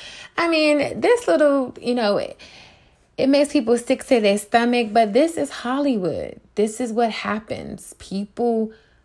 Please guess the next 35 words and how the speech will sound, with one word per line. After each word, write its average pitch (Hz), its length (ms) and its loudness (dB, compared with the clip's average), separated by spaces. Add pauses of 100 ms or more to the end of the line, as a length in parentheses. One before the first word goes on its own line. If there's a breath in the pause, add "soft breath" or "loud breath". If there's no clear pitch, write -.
(280 loud breath)
talk 202 600 -2
to 202 600 -6 (560)
multiple 208 720 -4
people. - 480 -14
People - 340 -12
talk 190 280 -6
to 190 100 -4
people's 185 480 -12
exes. - 500 -10
People 196 360 -10
talk 190 380 -6
to 190 400 -4 (400 loud breath)
people 190 320 -6
that's 180 160 -4
probably 185 280 -2
been 185 100 -4
on 185 160 -4
their, 185 220 -4 (100)
over 196 240 -2
their 190 140 0
house 185 360 -4
two, 180 300 -10
two, 175 240 -10
three 170 220 -6
times 170 300 -8
before. 180 220 -6
Like, 160 180 -4 (420 loud breath)
that 202 300 -2
is 214 100 -2
Hollywood. 180 640 -4 (460 soft breath)
Everyone 214 680 -2
is 190 280 -8
looking 185 840 -6 (140)
for 175 180 -6
something. 175 720 -8